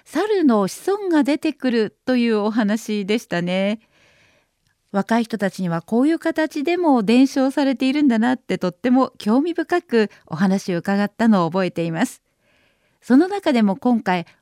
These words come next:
オリジナルの民謡、田植え歌を作っていらっしゃいます。これはですね、黒部民謡友の会の皆さんの演奏で、皆さんにとっても楽しく、そして親しまれているということなんですね。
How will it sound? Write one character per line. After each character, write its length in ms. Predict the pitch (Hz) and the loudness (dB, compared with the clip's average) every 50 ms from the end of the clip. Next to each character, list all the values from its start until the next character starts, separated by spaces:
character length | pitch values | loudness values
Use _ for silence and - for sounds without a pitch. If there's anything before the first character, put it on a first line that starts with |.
| _ _ - | _ _ -4
オ 120 | 156 185 | -2 2
リ 180 | 208 262 294 277 | 2 2 2 0
ジ 160 | - 285 269 | 0 2 4
ナ 160 | 269 285 277 | 4 4 4
ル 120 | 277 262 | 2 2
の 280 | 220 233 226 226 - - _ - | 2 2 2 2 0 -2 _ -4
民 320 | - 160 196 214 220 220 | 0 2 4 6 6 6
謡、 300 | 202 196 180 175 - - _ _ | 4 4 2 0 0 -4 _ _
田 180 | - - 156 208 | -10 -4 -4 -4
植 60 | 254 - - 453 | -2 0 0 0
え 40 | 427 | 0
歌 260 | 349 - - 226 220 | 0 0 0 2 2
を 140 | 196 185 180 - _ _ _ _ _ - | 2 0 -2 -4 _ _ _ _ _ -18
作 180 | - - - 233 | -8 -2 -2 -2
っ 20 | |
て 300 | 226 _ - 160 151 - - | -2 _ -2 -2 -2 -2 -2
い 80 | 151 | -4
ら 80 | 165 196 | -4 -4
っ 20 | |
し 160 | 185 - - 185 | -4 -4 -4 -2
ゃ 40 | |
い 80 | 190 180 | -2 0
ま 120 | 170 180 | 0 -2
す。 220 | 196 - 165 - _ _ _ _ _ _ _ _ _ _ _ _ _ _ _ _ _ _ _ _ _ _ - - 151 | -2 -4 -6 -10 _ _ _ _ _ _ _ _ _ _ _ _ _ _ _ _ _ _ _ _ _ _ -16 -12 -4
こ 120 | - 220 226 | 0 2 4
れ 100 | 247 254 | 4 4
は 100 | 254 208 | 2 0
で 100 | 196 202 | 0 -2
す 120 | - 202 | -2 -2
ね、 180 | 196 190 185 - - _ - | -2 -2 -2 -4 -8 _ -4
黒 220 | - 370 415 403 | 0 0 2 2
部 180 | 240 233 214 180 | 2 2 2 2
民 260 | 175 202 254 320 359 | 4 4 4 4 4
謡 200 | 349 349 339 320 | 2 2 0 0
友 260 | 302 - 403 480 453 415 | 0 -2 -6 -4 -2 -2
の 120 | 392 330 | -2 0
会 220 | - 294 285 262 | 0 2 4 4
の 100 | 220 202 | 4 2
皆 220 | 196 196 190 214 233 | 2 0 0 0 0
さ 160 | 240 226 202 | 0 -2 -2
ん 100 | 185 175 | 0 0
の 220 | 170 165 160 - _ - | 0 0 -2 -2 _ -2
演 180 | - 190 233 240 | 2 4 4 4
奏 400 | - - - 226 214 208 196 196 | 2 0 -2 0 0 2 0 0
で、 220 | 180 220 220 202 - - - - _ _ _ _ _ _ _ _ | 0 0 -2 -2 -4 -12 -20 -20 _ _ _ _ _ _ _ _
皆 200 | - 175 220 254 | 2 4 4 4
さ 140 | 240 - 196 | 4 2 0
ん 80 | 180 175 | 0 0
に 80 | 156 | -2
と 100 | - - | -2 -4
っ 40 | 175 | -6
て 140 | - - 294 | -2 0 2
も 120 | 311 311 | 2 2
楽 220 | 294 277 320 285 302 | 4 4 4 4 4
し 100 | - - | 2 -2
く、 200 | - 180 - - - | -4 -6 -6 -6 -6
そ 140 | - 214 | -8 -8
し 40 | 190 | -6
て 120 | - 190 180 | -4 -6 -6
親 280 | - - - 294 339 | -6 -4 -2 -2 -2
し 180 | - - - 370 | -2 -4 -6 -4
ま 140 | 392 415 403 | -2 0 0
れ 100 | 359 330 | -2 -2
て 260 | - - 247 190 - | 0 0 0 0 2
い 100 | - 190 | 0 2
る 100 | 214 240 | 2 2
と 280 | 233 - 233 220 214 - - | 0 0 0 0 0 0 0
い 80 | 226 | 0
う 80 | 220 214 | 0 0
こ 140 | - 220 202 | 0 -4 -4
と 100 | 214 202 | -4 -4
な 140 | 180 160 | -4 -4
ん 60 | 156 - | -4 -4
で 80 | - | -6
す 140 | 185 - - | -8 -6 -4
ね。 280 | 214 220 226 226 262 | -2 -2 -2 -2 -4